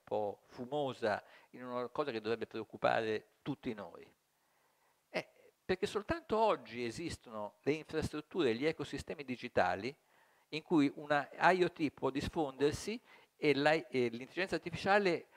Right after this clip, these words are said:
può usare la I O T per, eh, beh, in,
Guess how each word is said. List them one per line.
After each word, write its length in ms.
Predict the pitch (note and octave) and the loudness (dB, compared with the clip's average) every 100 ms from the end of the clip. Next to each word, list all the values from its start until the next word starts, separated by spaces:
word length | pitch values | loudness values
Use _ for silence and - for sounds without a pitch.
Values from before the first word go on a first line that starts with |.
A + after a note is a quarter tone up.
| - _ | -20 _
può 160 | E3 | 6
usare 360 | D#3+ D#3+ F#3+ F#3+ | 6 4 4 6
la 120 | E3 | 6
I 140 | D#3 | 4
O 60 | D#3 | 2
T 300 | - A3 F#3+ _ | -2 -4 -4 _
per, 480 | E3 F#3 G3+ G3+ F3+ - - _ _ - | 6 8 8 6 2 -8 -20 _ _ 0
eh, 800 | B2+ B2 A#2 A2+ A2+ - - - | 2 6 6 6 2 -2 -12 -10
beh, 180 | - - _ | -4 -4 _
in, 220 | A#2 G#2+ | -20 -18